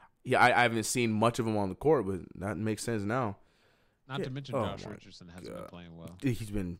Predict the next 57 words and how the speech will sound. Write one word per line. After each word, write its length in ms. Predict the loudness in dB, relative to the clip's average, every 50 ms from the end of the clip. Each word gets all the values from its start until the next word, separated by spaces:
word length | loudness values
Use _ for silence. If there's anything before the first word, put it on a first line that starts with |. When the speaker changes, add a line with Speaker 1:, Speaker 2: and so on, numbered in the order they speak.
| _ _
Speaker 1:
playing 240 | -6 -6 -6 -6 -8
awful. 440 | -8 -8 -10 -10 -12 -14 -16 -16 -14 -16 -16 -12
God 240 | -10 -8 -8 -6 -6
awful. 340 | -8 -10 -10 -12 -12 -14 -14 -14 -14 -16 -16 -18 -18 -20 _ _ -20 -20 _ _ _ _ _ _ -20
Speaker 2:
Yeah. 60 | -20 -20 -20 -20 -20 _ _ _ _ _ _ _ _ _ _ _ _ _
Now, 60 | -10 -8
I 20 |
remember 320 | -6 -4 -4 -4 -4 -6
y'all 240 | -6 -4 -4 -6 -6
were 100 | -6 -10
telling 280 | -8 -8 -10 -8 -8 -10
me 100 | -12 -8
last 340 | -6 -4 -4 -4 -6 -8 -14
year. 260 | -16 -16 -16 -18 -20 _ _ _
Speaker 1:
Yeah. 280 | 8 10 10 10 8 6 -4 -16 -20 -20 -4 4
I 240 | 6 8 10 10 8
hyped 100 | 8 6
it 100 | 6 6
up. 120 | 6 8 8
Yeah, 160 | 8 8 8
I, 400 | 6 4 4 4 4 6 6 6
I, 180 | 6 6 4 4
I, 40 | 2 4 4
I'll 140 | 4 4
confess 220 | 4 6 4 4 4
with 100 | 4 4
that. 80 | 4 6
I 60 | 6 6 4
hyped 60 | 4 4
that 160 | 4 4 6
up. 60 | 4
I 60 | 4
thought 120 | 4 4 4
that 80 | 4
was 100 | 4 2
a 40 | -2
great 340 | -4 0 2 2 2 2 0
pickup 280 | -2 -4 -2 -2 -4 -6
for 80 | -6 -6
them. 120 | -4 -2
I 80 | -2 -2
was 140 | -2 -2 -4
like, 120 | -6 -6
"Yo, 400 | -6 -4 -2 -2 0 -2 -2 -4 -8 -20 _ _ _ _ _ _ _ _ -20 _
this 160 | -6 -4 -4 -4
team, 440 | -2 -2 -2 -2 -4 -6 -6 -6
that's, 240 | -6 -6 -6 -6 -8
that's 220 | -10 -10 -10 -10 -10
a 40 |
great 480 | -12 -12 -12 -10 -6 -4 -4 -4 -4 -6
signing 300 | -6 -6 -6 -6 -6 -8
for 100 | -10 -12
that 80 | -12 -12
team." 140 | -12 -14 -14
But 100 | -14 -14
no, 180 | -14 -12 -12 -12 -12
that, 220 | -12 -14 -14 -16